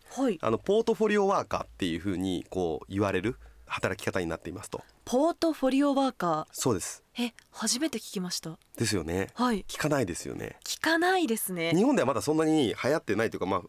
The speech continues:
Speaker 2: 普及してないというか、文化として馴染んでない働き方だと思うんですけど。
Speaker 1: どういう人のことを言うんですか？
Speaker 2: 簡単に言うと、複数の仕事を持ちながら、まあ、変化にしなやかに対応していく働き方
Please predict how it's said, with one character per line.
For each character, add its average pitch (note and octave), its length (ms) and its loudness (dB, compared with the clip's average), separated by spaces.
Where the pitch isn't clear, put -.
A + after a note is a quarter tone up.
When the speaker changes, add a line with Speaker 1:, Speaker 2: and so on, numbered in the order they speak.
Speaker 2:
普 - 120 -16
及 D#3 140 0
し - 40 -4
て D3 100 0
な C#3 100 4
い G2+ 60 -2
と - 120 -12
い E2 40 -8
う D#2 60 -12
か、 - 240 -10
文 D#3+ 140 2
化 C3+ 120 2
と G2 80 -2
し - 60 -4
て G2+ 40 -2
馴 F#2 160 2
染 A2+ 140 -4
ん - 20 2
で F2+ 80 2
な F#2 120 0
い D#2 120 -4
働 G2 320 -4
き - 40 -14
方 G2 180 -2
だ D#2+ 120 -2
と F2 100 -8
思 E2 120 -6
う E2+ 40 -8
ん E2 40 -10
で E2+ 80 -12
す - 100 -14
け G#2 100 -10
ど。 A2 260 -2
Speaker 1:
ど C4 200 -2
う D#4 80 0
い D4+ 300 0
う D4 60 -6
人 D4 220 -4
の A#3 100 -4
こ F#3+ 120 -10
と - 80 -8
を F3 40 -4
言 E3+ 100 -6
う E3 40 -8
ん D#3 40 -10
で D#3 80 -10
す - 100 -16
か？ D#3+ 200 -16
Speaker 2:
簡 C4+ 200 0
単 C4+ 140 4
に A#3+ 60 6
言 A#3 80 6
う A3 40 0
と、 C#3 360 0
複 A3+ 300 0
数 A#3 180 2
の B2 140 4
仕 - 160 -6
事 G2 360 0
を A2+ 60 2
持 F#2 120 0
ち - 120 -4
な G#2+ 100 0
が E2 120 -2
ら、 E2+ 320 -6
ま C#3 120 0
あ、 - 20 -8
変 D#3+ 180 2
化 F#2 120 0
に F2 340 -4
し - 140 -4
な C#3+ 80 4
や B2 60 0
か C#3+ 100 0
に A2+ 80 0
対 F#2+ 260 0
応 F#2+ 100 2
し - 80 -6
て G2+ 100 0
い G2+ 60 0
く - 100 -6
働 - 400 -4
き - 40 -12
方 - 260 -8